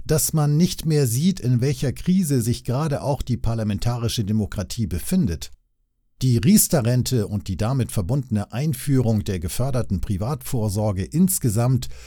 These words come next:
sind ein Beispiel dafür, dass die politischen Entscheidungen,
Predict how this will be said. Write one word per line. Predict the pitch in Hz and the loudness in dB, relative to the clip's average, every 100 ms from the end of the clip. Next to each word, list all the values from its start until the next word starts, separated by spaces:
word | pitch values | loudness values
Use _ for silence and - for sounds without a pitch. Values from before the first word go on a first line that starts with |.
| - | -6
sind | 113 131 - | -2 -2 -2
ein | 131 127 | -4 -2
Beispiel | 120 139 - 131 120 | 0 -2 -2 0 2
dafür, | 98 120 139 - 131 120 - - - | 2 -2 -2 2 4 4 2 -8 -8
dass | - 101 - | -2 -2 -2
die | 98 87 | -4 -2
politischen | 98 110 180 151 - | -2 0 0 0 0
Entscheidungen, | 92 92 - 143 190 165 123 104 80 | -2 0 0 2 2 4 4 2 0